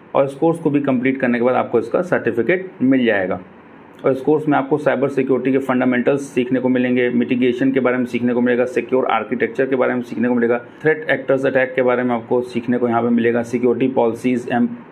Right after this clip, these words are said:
procedure, वायरलेस नेटवर्क, इन सब चीज़ों के बारे में यहाँ पे आपको सीखने को मिलेगा। और कोर्स कंप्लीट करने के बाद आपको कुछ इस तरीके का सर्टिफिकेट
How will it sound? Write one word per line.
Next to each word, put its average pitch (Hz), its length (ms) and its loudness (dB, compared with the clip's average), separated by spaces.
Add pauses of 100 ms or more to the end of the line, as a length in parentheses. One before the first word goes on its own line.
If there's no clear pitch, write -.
procedure, 117 480 0 (360)
वायरलेस 113 560 0
नेटवर्क, 113 420 -2 (200)
इन 147 80 2
सब 147 200 0
चीज़ों 131 220 0
के 131 60 2
बारे 120 220 2
में 120 80 -2
यहाँ 107 140 2
पे 113 100 -2
आपको 135 280 -2
सीखने 120 360 -2
को 117 100 0
मिलेगा। 127 300 2
और 143 140 0
कोर्स 131 240 0
कंप्लीट 117 400 -2
करने 107 240 -2
के 110 120 -2
बाद 147 220 0 (280)
आपको 120 300 0
कुछ 135 100 -2
इस 131 160 -2
तरीके 107 280 -2
का 113 60 2
सर्टिफिकेट 110 600 -2